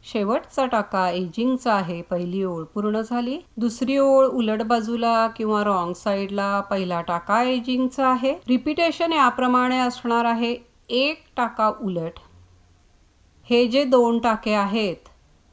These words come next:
ते न विणता याप्रमाणे उचलून घ्यायचे आहेत आणि सुईला वेढा.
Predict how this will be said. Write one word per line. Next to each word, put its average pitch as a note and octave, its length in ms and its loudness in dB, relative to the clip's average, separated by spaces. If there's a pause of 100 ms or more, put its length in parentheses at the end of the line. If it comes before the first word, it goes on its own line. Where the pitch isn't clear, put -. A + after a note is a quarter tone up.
(160)
ते A3+ 160 0
न A3+ 100 2 (180)
विणता G#3 440 0
याप्रमाणे F#3+ 720 -2
उचलून A3+ 560 -4
घ्यायचे A#3+ 400 -4
आहेत B3 460 -2 (300)
आणि G#3+ 460 2 (380)
सुईला E3 500 -6
वेढा. D#3 360 -8